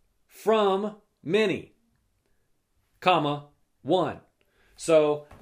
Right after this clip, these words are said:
out of many, or from many, one. Okay, now I know why this is, this is purported to be in the national motto. I understand that. Out of many people,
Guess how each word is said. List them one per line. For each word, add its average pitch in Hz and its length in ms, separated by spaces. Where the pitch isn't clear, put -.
out 233 320
of 233 220
many, 226 540
or 147 220
from 220 520
many, 208 520
one. 165 440
Okay, 220 320
now 180 180
I 247 140
know 262 280
why 220 260
this 208 240
is, 165 300
this 196 220
is 165 140
purported 175 640
to 160 100
be 175 380
in 190 380
the 165 120
national 175 880
motto. 170 680
I 190 160
understand 240 560
that. 98 220
Out 160 200
of - 260
many 170 380
people, 254 720